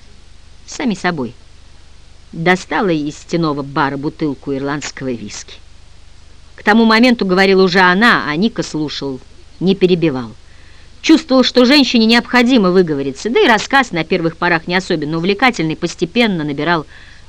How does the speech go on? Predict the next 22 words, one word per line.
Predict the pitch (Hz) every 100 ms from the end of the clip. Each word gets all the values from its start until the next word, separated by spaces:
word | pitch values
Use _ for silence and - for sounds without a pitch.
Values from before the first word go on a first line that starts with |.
| -
красочности | 185 220 - - 151 131 - 139
и |
драматизма. | 151 156 139 127 123 117 117 101 - - - - - - - -
"Мират | 180 208 208
вам | 190 202
про | 196 196
бизнес | 190 208 147 131 135
объяснил", | 127 127 - 131 123 - - - - - -
начала | 147 - 151 147
Инга, | 156 202 156 135 - - - -
глядя, | 143 185 180 170
как | 165
в |
бокале | 156 165 208 208 180
посверкивают | 151 - 180 175 - 156 147
янтарные | 160 156 165 139 151
искорки. | 147 143 - 131 - 131 - - - - - -
"Только | 196 208 220
бизнес | 190 294 160 151
тут | - 143 -
не | 170
все | 165 - 190